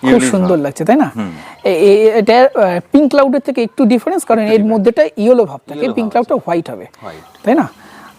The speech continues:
Speaker 1: আচ্ছা।
Speaker 2: একটু ঘিয়ে ঘিয়ে ভাব মনে
Speaker 1: একটু
Speaker 2: হচ্ছে।
Speaker 1: ঘিয়ে ঘিয়ে ভাব রয়েছে। আচ্ছা। এটা তো অনেক বড় ফুল।
Speaker 2: অনেক বড় ফুল।
Speaker 1: অনেক বড়।
Speaker 2: আরো বড় হয়, এত
Speaker 1: আরো
Speaker 2: বড়
Speaker 1: বড়
Speaker 2: হয়।
Speaker 1: হবে।
Speaker 2: এটা কমার্শিয়ালি যেমন ভালো,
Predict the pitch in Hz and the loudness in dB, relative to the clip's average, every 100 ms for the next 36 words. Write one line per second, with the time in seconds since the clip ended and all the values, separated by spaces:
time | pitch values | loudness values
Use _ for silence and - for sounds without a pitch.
0 | - - - - - - 120 139 127 127 | -18 -16 -12 -8 -4 -2 0 0 0 -2
1 | 113 104 98 - 202 156 165 160 170 233 | -2 -4 -2 -2 0 0 0 2 0 0
2 | - 233 - _ _ 139 135 120 - 127 | 0 -4 -4 _ _ -12 -12 -10 -14 -16
3 | _ - - - - - 226 - - - | _ -20 -20 -20 -20 -18 -16 -14 -14 -12
4 | 285 - - - - - - - - - | -14 -16 -20 -20 -20 -18 -18 -16 -18 -20
5 | - - - - - - - - - - | -20 -20 -20 -20 -18 -18 -18 -16 -18 -18
6 | - - - 202 196 185 185 202 175 165 | -18 -12 -4 -2 0 -2 -2 0 0 -2
7 | - 139 - - 110 104 87 80 78 - | -6 -10 -12 -16 -14 -12 -14 -16 -18 -20
8 | 80 - 180 165 170 131 104 135 135 107 | -20 -8 -4 -2 -2 -4 -4 -4 -4 -8
9 | 82 80 80 110 190 269 302 170 117 98 | -10 -16 -16 -4 -2 0 -2 -4 -12 -20
10 | 123 127 143 143 139 _ _ _ _ _ | -20 -16 -14 -14 -16 _ _ _ _ _
11 | 127 139 139 - 151 156 151 151 156 120 | -8 -6 -8 -10 -8 -8 -8 -8 -8 -8
12 | 139 113 135 | -6 -6 -10